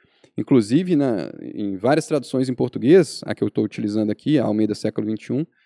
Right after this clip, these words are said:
faz isso, ela, ela dá esse título pra, é, Levítico dezenove, ele chama de repetição de diversas leis. Vários mandamentos você vai reconhecer imediatamente aqui com, à medida que nós formos lendo. Então, Levítico capítulo dezenove, vamos ler a partir do primeiro verso, nós vamos saltar alguns, mas eu vou te guiando.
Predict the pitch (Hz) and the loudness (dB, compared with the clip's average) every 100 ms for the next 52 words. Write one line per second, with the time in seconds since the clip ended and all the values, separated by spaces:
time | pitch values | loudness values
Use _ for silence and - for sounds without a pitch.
0 | _ _ _ _ _ - - 143 127 139 | _ _ _ _ _ -4 4 6 6 4
1 | - 127 123 123 113 131 175 - 165 - | 4 4 6 6 6 6 4 2 -8 -4
2 | 208 - 117 98 - _ 120 117 110 104 | -4 0 0 0 -6 _ -2 0 0 -4
3 | - - 110 107 101 101 107 127 - 117 | -10 -10 -8 -4 -2 0 0 -2 -4 -2
4 | 113 110 107 107 135 147 143 131 165 175 | 2 4 2 0 0 2 2 2 4 4
5 | 160 - - 214 233 196 180 147 160 - | 2 0 0 0 0 -2 -2 0 -2 -4
6 | - 107 101 - - - - _ _ _ | -8 -6 -6 -8 -12 -20 -20 _ _ _
7 | _ _ - 156 208 196 196 156 156 170 | _ _ 2 4 4 2 4 6 4 2
8 | 170 165 170 175 170 147 175 202 220 190 | 2 4 4 4 2 4 2 2 2 0
9 | 175 139 143 131 - 135 127 127 117 120 | 2 2 2 -2 -6 -8 -4 -4 -2 -4
10 | 123 120 - 120 117 107 104 92 - _ | -4 -6 -2 -2 -2 0 0 0 -6 _
11 | _ _ _ _ _ 202 208 160 233 - | _ _ _ _ _ 6 8 6 0 -2
12 | 240 202 175 202 208 175 180 156 185 165 | 2 2 2 -2 -2 2 4 6 4 4
13 | 180 170 185 180 - 185 170 165 165 110 | 2 2 0 0 -2 -4 2 4 6 6
14 | 156 190 - 120 139 170 190 151 123 131 | 4 2 -2 0 0 0 0 -2 2 2
15 | 120 113 185 180 147 135 131 - 110 110 | 2 2 -2 0 2 2 0 -2 0 2
16 | 175 185 | 2 -2